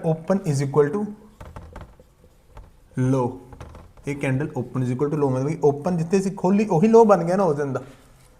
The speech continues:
ਤੇ ਆਹ ਕੀ ਹੋ ਗਿਆ? Open is equal to high। ਇਹ ਬਹੁਤ ਹੀ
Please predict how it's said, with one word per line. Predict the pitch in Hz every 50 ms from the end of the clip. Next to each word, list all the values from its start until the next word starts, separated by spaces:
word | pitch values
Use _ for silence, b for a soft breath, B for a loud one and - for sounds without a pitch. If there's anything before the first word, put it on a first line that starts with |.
| B B _
ਤੇ | - - -
ਆਹ | 185 202 214
ਕੀ | 214 226
ਹੋ | 190
ਗਿਆ? | 151 160 185 180 - -
Open | 156 147 151 - 160
is | 151 139 135
equal | 131 135 131 127
to | 131 127
high। | 127 117 117 - -
ਇਹ | 170
ਬਹੁਤ | 156 - 185 185 202 214 202 208 -
ਹੀ | 214